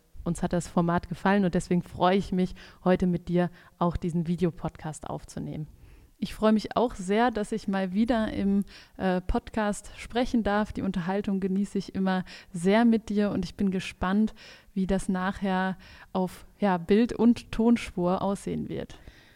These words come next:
Speaker 1: Und dann lass uns doch mal direkt ins Thema einsteigen. Und zwar geht es um Ziele und diese auch zu erreichen. Und da helfen Methoden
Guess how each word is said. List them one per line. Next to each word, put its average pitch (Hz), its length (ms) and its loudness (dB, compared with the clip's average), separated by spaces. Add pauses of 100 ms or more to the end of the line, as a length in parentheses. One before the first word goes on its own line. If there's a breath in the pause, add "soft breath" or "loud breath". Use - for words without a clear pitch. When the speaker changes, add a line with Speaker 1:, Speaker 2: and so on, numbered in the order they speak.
(200 soft breath)
Speaker 1:
Und 196 160 4
dann 202 100 6
lass 240 180 2
uns 254 200 4
doch 208 160 2
mal 202 160 4
direkt 185 400 0
ins - 260 -4
Thema 175 480 2
einsteigen. 156 640 -6
Und 170 140 -4
zwar 185 200 2
geht 190 200 2
es 190 100 -2
um 180 300 0
Ziele 233 560 2
und 185 220 0
diese 185 280 0
auch 170 140 -2
zu - 160 -8
erreichen. 196 640 -2
Und 175 200 -4
da 175 140 -2
helfen 180 400 -2
Methoden 185 600 0